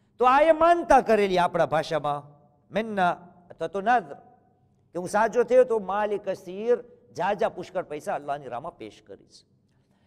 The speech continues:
મુફ્તીઓ એક પછી એક આવવા માંડ્યા. કોઈએ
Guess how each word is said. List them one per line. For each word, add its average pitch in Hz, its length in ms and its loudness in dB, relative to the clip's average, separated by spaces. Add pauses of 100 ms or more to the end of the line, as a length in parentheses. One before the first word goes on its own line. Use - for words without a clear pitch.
(120)
મુફ્તીઓ 254 460 2
એક 247 220 0
પછી 233 220 -6
એક 214 160 0
આવવા 208 260 4
માંડ્યા. 214 600 2 (560)
કોઈએ 202 540 0